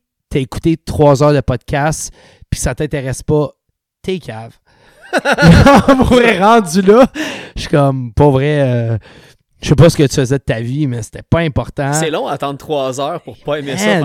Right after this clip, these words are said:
Speaker 2: pendant
Speaker 1: je suis
Speaker 2: trois heures.
Speaker 1: comme, Chris, clairement, euh, on est passé à droite pas à gauche et c'était le but de ce podcast-là. Je voulais le faire. J'étais comme, man, il y a tellement de monde qui vont vouloir m'en-,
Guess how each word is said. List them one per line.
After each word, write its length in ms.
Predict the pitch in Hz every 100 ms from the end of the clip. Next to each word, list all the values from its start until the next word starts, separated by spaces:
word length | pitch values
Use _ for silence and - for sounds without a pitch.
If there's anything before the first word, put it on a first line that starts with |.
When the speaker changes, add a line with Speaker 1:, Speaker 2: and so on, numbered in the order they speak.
| 127
Speaker 2:
pendant 120 | 135
Speaker 1:
je 60 | -
suis 120 | -
Speaker 2:
trois 160 | 160 143
heures. 40 |
Speaker 1:
comme, 120 | 139 127
Chris, 280 | - 165 185 -
clairement, 800 | 170 170 180 170 160 190 233 202 - - _ _ -
euh, 800 | 143 135 139 135 131 127 120 117
on 160 | 120 143
est 80 | 151
passé 480 | 160 151 139 214 -
à 120 | 135
droite 240 | 127 180 -
pas 100 | 131
à 80 |
gauche 340 | 127 160 185 -
et 100 | -
c'était 380 | 117 - 123 175
le 180 | 175 131
but 360 | 107 135 185 131
de 100 | 123
ce 100 | -
podcast-là. 640 | 131 - 127 113 151 175
Je 140 | 117
voulais 280 | 110 123 165
le 60 | 151
faire. 320 | - 139 151
J'étais 160 | -
comme, 240 | 104 117 107
man, 300 | 131 170 127 - _ _ _ _ _
il 60 | 120
y 40 |
a 60 | 120
tellement 420 | 233 247 226 180
de 60 | 151
monde 260 | 170 202
qui 120 | -
vont 160 | 127 127
vouloir 380 | 113 127 143 165
m'en-, 340 | 131 120 127